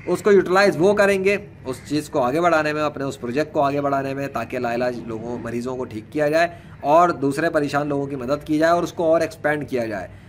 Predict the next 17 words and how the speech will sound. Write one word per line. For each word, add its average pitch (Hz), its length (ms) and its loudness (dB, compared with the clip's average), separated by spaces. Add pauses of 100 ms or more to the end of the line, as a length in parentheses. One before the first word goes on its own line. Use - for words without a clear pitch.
(140)
तो 147 80 0
उस 185 120 2
हवाले 170 300 4
से 170 160 -2
जो 151 200 0
भी 175 100 0
कुछ, 170 260 -2
अ, 165 180 2 (360)
खर्चे 127 460 -2
वगैरह 156 300 4
होंगे, 143 260 2
उसका 143 240 -2
हिसाब 127 260 -2
किताब 139 300 -2
होगा, 135 180 -2
तो 131 120 -6
वो 135 540 0